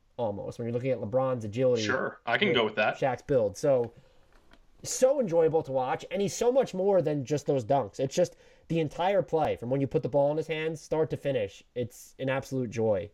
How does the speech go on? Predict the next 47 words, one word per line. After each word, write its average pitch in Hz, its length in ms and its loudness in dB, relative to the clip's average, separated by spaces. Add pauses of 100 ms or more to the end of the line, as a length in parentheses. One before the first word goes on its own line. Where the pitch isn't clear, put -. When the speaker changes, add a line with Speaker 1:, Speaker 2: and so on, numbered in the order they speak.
Speaker 1:
to 117 100 -4
watch. 117 360 -6 (1040)
Speaker 2:
I, 170 220 4
I'm 151 180 4
totally 156 300 4
on 131 120 4
board 123 300 2
with 110 300 -2
him 123 300 -2
not 117 220 4
being 120 160 0
officiated 113 520 0
properly 107 540 2
and 107 220 -2
still 123 360 2
managing 113 480 2
to 113 120 -4
thrive 113 520 6
to 113 100 -8
such 117 240 -2
an 120 80 -2
extent 113 400 0
on 117 100 0
the 117 120 -2
interior 117 520 2
that 113 180 4 (340)
it's - 180 2
just - 300 0
even 135 260 4
more 117 220 4
impressive 110 640 0
that 120 100 2
he's 117 160 2
able 101 220 4
to - 100 -4
do 50 120 -2
that. 50 260 2 (400)
Like, - 160 -4 (240)
uh, - 200 -2 (260)
I'm, 135 340 4
I 139 180 6
was 180 220 6
a 160 100 2
little 165 340 6
bit 165 160 0
surprised 117 760 2
that 117 180 2